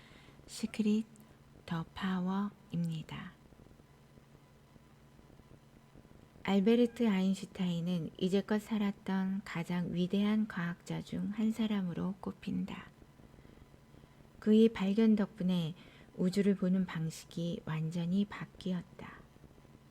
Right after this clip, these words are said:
그의 기념비적 업적에 대해 질문을 받았을 때 아인슈타인은 다른 사람에게 고마움을 전하는 말만 했다. 이제껏 살았던 인류 중 가장 똑똑한 사람이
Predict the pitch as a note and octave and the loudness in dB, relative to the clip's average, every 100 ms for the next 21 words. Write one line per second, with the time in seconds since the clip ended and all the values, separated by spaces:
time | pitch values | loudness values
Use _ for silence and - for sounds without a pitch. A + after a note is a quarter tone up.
0 | - - - - - G3+ G#3+ A3+ A3+ D#3+ | -20 -20 -20 -20 -4 4 6 8 6 4
1 | - - G#3 A#3 A3+ G#3 G3+ F#3 D#3+ - | -2 4 6 8 6 6 4 0 -4 -2
2 | G#3+ G#3 F#3+ F3 E3+ - F#3 G3+ G#3 G3+ | 0 2 2 0 0 -2 2 4 6 4
3 | F3 D#3+ E3 - D3 D3 - E3+ E3+ - | 0 -4 -6 -8 -10 -10 -6 -6 -6 -12
4 | - - - E3+ F3+ G#3 - - G3+ E3 | -20 -20 -8 0 2 2 0 -2 0 0
5 | D3+ F3+ D#3+ - - - - - F#3+ A3 | -2 -2 -4 -6 -18 -20 -16 -2 4 4
6 | A#3 A3 G#3+ G3 F3+ F3+ F#3 E3 - - | 4 4 4 2 0 0 0 -2 -4 0
7 | F3 G3 G3+ G3 G#3 A3 G#3+ F3 D#3+ D#3+ | 2 4 4 4 6 4 2 -2 0 -2
8 | D#3 D#3 D3+ D3 D#3 E3+ G3 G3+ - - | -2 -4 -4 -4 -4 -4 -2 -4 -6 -12
9 | - - - - - - - - - - | -14 -14 -16 -20 -20 -20 -20 -20 -20 -20
10 | - - - - G3 A3 A3+ A3 - A3+ | -20 -20 -6 0 6 6 6 2 2 2
11 | G#3+ A3 - G#3 G3+ G3+ F#3+ F#3 F3+ F3+ | 2 0 0 4 6 4 4 4 2 0
12 | F#3+ G3 G3 - - - - F3 E3+ F#3 | -2 0 -2 -6 -20 -18 -2 -2 2 2
13 | F#3+ A3 A3 A3+ A3 A3 G#3+ G3 E3+ D#3+ | 2 0 -2 -4 -2 0 0 -2 -2 -2
14 | F3 F3+ | -2 -4